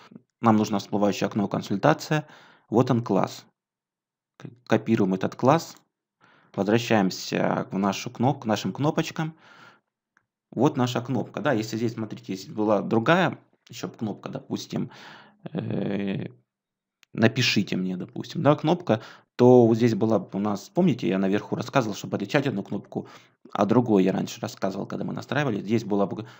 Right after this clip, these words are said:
«Напишите мне», а тут была бы, ну, консультация. И именно в-, вот то название в самом верхнем поле выгружается вот сюда, и так мы можем, а, отличать одну кнопку от другой. Для того, чтобы создать новую кнопку, вы можете, допустим, кликнуть по «Копировать». Для того, чтобы ее удалить, вы можете кликнуть по Move to Trash.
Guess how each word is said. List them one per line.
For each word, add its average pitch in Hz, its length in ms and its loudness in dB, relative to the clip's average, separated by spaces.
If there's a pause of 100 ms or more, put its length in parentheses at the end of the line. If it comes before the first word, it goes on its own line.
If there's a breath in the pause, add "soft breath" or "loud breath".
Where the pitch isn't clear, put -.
(120)
«Напишите 143 480 -4
мне», 151 160 -2
а 117 40 -4
тут 156 160 -4
была 117 200 0
бы, 113 140 -4
ну, 104 100 -6
консультация. - 760 -6
И 120 120 -2
именно 120 400 -4
в-, 104 240 -10 (240)
вот 104 220 -8
то 110 100 0
название 127 440 2
в 117 40 0
самом 110 200 0
верхнем 104 300 0
поле 160 260 2
выгружается 127 520 -4
вот 113 160 -4
сюда, 156 260 -4 (280 loud breath)
и - 40 -8
так 135 160 0
мы 113 80 -4
можем, 117 320 0
а, 98 240 -4
отличать 110 420 -6
одну 113 200 -6
кнопку 104 340 -8
от 95 60 -8
другой. - 360 -10 (120)
Для 104 100 -8
того, 127 140 0
чтобы 107 180 -8
создать 113 280 2
новую 185 200 4
кнопку, 110 320 -2
вы 95 80 -4
можете, 139 320 -4
допустим, 95 400 -6
кликнуть 104 420 -6
по 98 280 -2
«Копировать». 98 540 -4 (340 loud breath)
Для - 80 -12
того, 120 180 2
чтобы 123 220 -2
ее 123 100 4
удалить, 127 400 0
вы 104 60 -6
можете 120 320 -4
кликнуть 113 440 -4
по - 100 0
Move 117 260 0
to 117 120 -4
Trash. 92 320 0